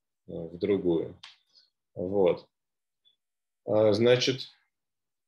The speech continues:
э, можно завести произведение, э, двух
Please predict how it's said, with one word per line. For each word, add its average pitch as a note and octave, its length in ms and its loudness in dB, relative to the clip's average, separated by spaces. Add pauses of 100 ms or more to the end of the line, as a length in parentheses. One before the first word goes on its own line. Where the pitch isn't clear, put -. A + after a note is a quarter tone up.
(380)
э, B2 100 -6
можно A#2+ 840 4 (260)
завести A#2 840 0 (100)
произведение, A2+ 1080 0 (1600)
э, F#2+ 380 2
двух G#2+ 500 -2